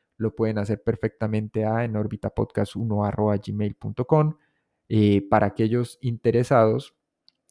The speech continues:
en el seminario, que va a ser, vuelvo y repito, de carácter gratuito y que tendrá una duración de dos horas, donde se abordará principalmente el fenómeno de la experiencia fuera del cuerpo. Para coordinar, enviarles el enlace para que puedan entrar.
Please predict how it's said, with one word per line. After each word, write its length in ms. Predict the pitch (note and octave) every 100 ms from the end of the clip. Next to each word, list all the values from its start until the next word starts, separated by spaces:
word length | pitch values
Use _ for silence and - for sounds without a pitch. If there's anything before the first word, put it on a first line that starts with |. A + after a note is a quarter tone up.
| -
en 280 | B2+ B2 C3 -
el 160 | G#2+
seminario, 680 | - A2 B2+ B2 A2 B2 D3+ _ _
que 180 | _ G#2+
va 80 | G2+
a 40 |
ser, 180 | G2+ A2+
vuelvo 260 | B2 G#2 A2
y 40 |
repito, 380 | A#2 A#2 A2+ -
de 100 | G#2+
carácter 400 | - F#2+ - A#2+
gratuito 460 | A2+ A2+ - B2+ A#2
y 20 |
que 140 | -
tendrá 260 | - G#2 G#2
una 140 | A2
duración 380 | A2+ G#2+ - A2
de 80 | A2
dos 120 | A2+
horas, 220 | C3 A2+
donde 220 | A2+ G#2+
se 100 | G#2
abordará 440 | G#2 G#2 G#2+ G#2 -
principalmente 840 | B2 A#2+ - A2 A2 G#2+ A2 B2+
el 80 | A#2
fenómeno 380 | - G#2+ G#2+ A2
de 60 |
la 60 | A2+
experiencia 400 | - - A2 B2
fuera 160 | C3+
del 100 | C#3+
cuerpo. 380 | C#3 C#3+ - F3+ - _ _ _ _ _ _ _ -
Para 240 | A#2 A#2
coordinar, 680 | D3 C#3+ D3+ D#3 C#3 C#3+ C3+
enviarles 460 | A2 G#2+ G#2+ B2+ C3
el 100 | C#3
enlace 460 | C#3 C3+ B2+ D#3 E3+ _ _
para 160 | G#2
que 100 | G2+
puedan 200 | - A2+
entrar. 400 | B2+ C3 C3 D3+